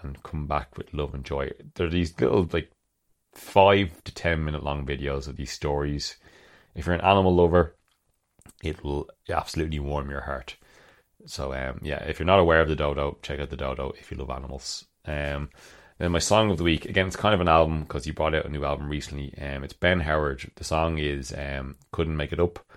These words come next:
Uh, it's the opening track on his new album, which is called Is It? Um,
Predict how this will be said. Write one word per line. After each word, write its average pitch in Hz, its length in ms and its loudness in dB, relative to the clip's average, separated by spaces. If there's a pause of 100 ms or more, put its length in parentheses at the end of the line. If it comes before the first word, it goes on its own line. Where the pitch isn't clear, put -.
(380)
Uh, 73 80 -8
it's 71 180 -8
the - 100 -10
opening 80 300 0
track - 260 -2
on 71 80 -10
his 71 100 -12
new 73 120 -8
album, 67 360 -6
which 67 120 -12
is - 80 -10
called 73 280 -10 (160)
Is 87 140 0
It? 98 160 -2 (680)
Um, 78 560 0